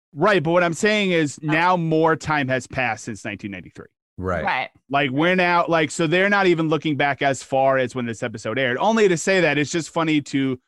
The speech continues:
Speaker 1: look at, you know, someone from a long time ago looking back to an either further time, like, and where there's so much cultural stuff that you were talking about. Like,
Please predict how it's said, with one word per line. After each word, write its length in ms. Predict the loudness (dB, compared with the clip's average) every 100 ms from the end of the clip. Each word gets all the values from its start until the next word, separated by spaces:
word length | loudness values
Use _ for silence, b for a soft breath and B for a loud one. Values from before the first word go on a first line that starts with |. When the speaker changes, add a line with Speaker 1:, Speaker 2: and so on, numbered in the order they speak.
| _ _
Speaker 1:
look 300 | 0 0 2
at, 300 | 0 2 0 -6 _ _ _
you 100 | -4
know, 280 | -2 -4 -8 _ _
someone 440 | -2 0 2 0
from 180 | 0 0
a 40 | 2
long 280 | 2 2 2
time 240 | -2 -2
ago 340 | 0 0 -2 -4
looking 380 | -4 0 0 0
back 240 | 0 0
to 140 | -2 -2
an 80 | 0
either 340 | 0 0 -4 -8
further 480 | 0 2 4 2 -2
time, 360 | -4 -4 -2
like, 260 | -2 -2 -6 B B -4
and 200 | -2 4
where 320 | 6 6 4
there's 240 | 2 -2
so 140 | 0 0
much 180 | 0
cultural 420 | -2 -4 -2 -4 -4
stuff 400 | -4 -2 -2 -2
that 120 | 2
you 140 | 2
were 100 | 2
talking 320 | 0 0 0 0
about. 220 | 0 2
Like, 240 | 0 -2